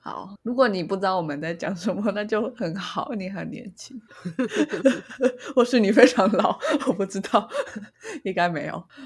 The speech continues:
好，反正我觉得新北市很可怜的原因是，这里住了非常多的人，非常挤。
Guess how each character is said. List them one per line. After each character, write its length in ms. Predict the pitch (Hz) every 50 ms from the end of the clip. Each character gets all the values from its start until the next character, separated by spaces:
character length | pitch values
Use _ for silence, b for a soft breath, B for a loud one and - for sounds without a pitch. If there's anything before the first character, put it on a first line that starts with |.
| 240 B B
好， 340 | - - - - 196 - -
反 160 | 160 147 143
正 240 | - 196 190 196 - _
我 140 | - 190 190
觉 140 | 190 220 240
得 80 | 254 262
新 160 | 262 262 240
北 120 | 208 180
市 140 | 196 214 214
很 140 | 185 160 165
可 200 | - - 160 156
怜 160 | 156 151 151
的 120 | 156 156
原 240 | 160 160 147 147 156
因 100 | 160 165
是， 340 | 170 - 170 170 160 165 - _ _
这 160 | - 254 247 220
里 200 | 185 160 160 165
住 380 | 165 - - 220 196 180 175
了 100 | 165 165
非 360 | 175 - - - 226 220 220
常 280 | 226 226 202 151 156 165
多 220 | 165 175 175 170
的 100 | 165 135
人， 160 | - - - 170
非 240 | - 208 196 208
常 300 | 214 165 131 143 170 175 - _
挤。 500 | - - 156 147 - - 196 214 -